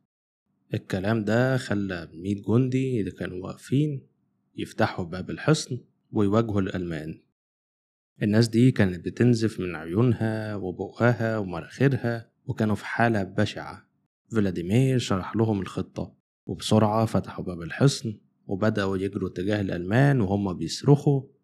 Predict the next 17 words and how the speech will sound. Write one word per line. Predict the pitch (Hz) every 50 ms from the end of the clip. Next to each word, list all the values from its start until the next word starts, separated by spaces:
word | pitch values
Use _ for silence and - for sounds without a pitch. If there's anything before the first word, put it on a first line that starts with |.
| _ _ -
ومعاهم | 110 95 87 95 107 107 98
سكاكين | - - 98 90 90 87 - 113 107
في | - - 104
إيديهم. | 98 87 92 87 - - 80 78 - - _ _ _ _ _ _ _ _ _ _ _ _ _ _ _ _ _
في | _ -
الوقت | 139 156 175 165 -
ده | 139 131 143 156
الألمان | 160 147 113 95 95 92 92 113 120 110 98
بره | 107 117 127 131 123
كانوا | 120 - 104 92 90
متوقعين | 90 85 80 87 87 87 - _ 95 87 85 98 113 131 143 151 135 110
إن | 95 92 90
الهجوم | 87 80 85 85 101 104 107 101
الكيميائي | 92 - - 95 87 90 98 117 135 131 131 131 127 127 -
هيقتل | - - - - 80 82 92 110 104 110 - - - 95
الروس | 95 87 85 87 95 104 92 95
بسرعة، | - - - - 90 87 85 - - 95 - _